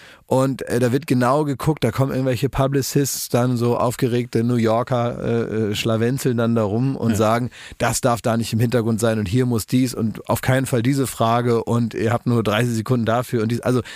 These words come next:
Speaker 1: es wird so genauestens darauf geachtet und dafür ist das natürlich der absolute Super-GAU, was er dann gemacht hat. Also da wurde wirklich,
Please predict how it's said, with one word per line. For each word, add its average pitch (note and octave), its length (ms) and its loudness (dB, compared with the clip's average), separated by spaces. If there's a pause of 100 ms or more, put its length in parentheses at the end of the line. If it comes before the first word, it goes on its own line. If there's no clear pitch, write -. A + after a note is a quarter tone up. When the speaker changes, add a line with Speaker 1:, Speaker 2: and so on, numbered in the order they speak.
Speaker 1:
es - 80 -8
wird D3 100 0
so D3 80 0
genauestens C3+ 500 2
darauf B2+ 180 0
geachtet C3 360 -2
und G2 140 0
dafür D3 380 0 (360)
ist - 220 0
das B2+ 100 0
natürlich B2 640 0 (920)
der F#2+ 240 -2
absolute C3+ 460 2
Super-GAU, A2 800 0 (460)
was B2+ 240 0
er B2+ 140 0
dann C3 140 2
gemacht C3+ 280 0
hat. G#2+ 100 0
Also G#2+ 160 0
da A#2 240 2
wurde C#3+ 300 2
wirklich, C#3+ 480 -2